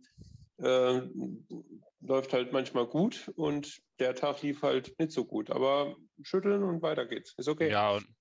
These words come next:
Speaker 2: und bei mir war's wahrscheinlich das andere Extrem. Also,
Speaker 1: Ja,
Speaker 2: i-,
Speaker 1: aber, äh,
Speaker 2: ich
Speaker 1: da muss ich ganz, also mit, mit höchstem Respekt sagen, selbst wenn ich einen perfekten Tag hätte, also die <laughs> Leistung, das ist,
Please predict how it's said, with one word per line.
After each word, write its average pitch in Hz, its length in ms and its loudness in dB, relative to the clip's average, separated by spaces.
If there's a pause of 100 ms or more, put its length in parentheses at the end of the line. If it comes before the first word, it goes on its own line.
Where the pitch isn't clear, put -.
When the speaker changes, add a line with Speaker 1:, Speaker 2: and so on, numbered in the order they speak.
(760)
Speaker 2:
und 127 140 -2
bei 127 140 2
mir 147 240 4
war's 131 400 2
wahrscheinlich 120 680 0
das - 160 -12
andere 107 440 -4 (1300)
Extrem. 95 720 -2 (140)
Also, 90 400 -2 (1120)
Speaker 1:
Ja, 131 180 4
Speaker 2:
i-, 135 40 2
Speaker 1:
aber, 139 220 2
äh, 135 120 4
Speaker 2:
ich 135 100 0 (160)
Speaker 1:
da 151 80 2
muss 160 160 2
ich 156 140 2
ganz, 156 300 -2
also 135 300 2
mit, 135 420 -2
mit 135 240 -4
höchstem 147 300 -2
Respekt 127 380 0
sagen, 127 280 -2
selbst 123 220 -4
wenn 127 100 -2
ich 120 100 -8
einen 117 80 -4
perfekten 117 400 -2
Tag 110 240 0
hätte, 117 200 0
also 110 160 0
die 123 240 -2
<laughs> 170 220 0
Leistung, 151 380 0
das 127 160 -2
ist, - 340 -8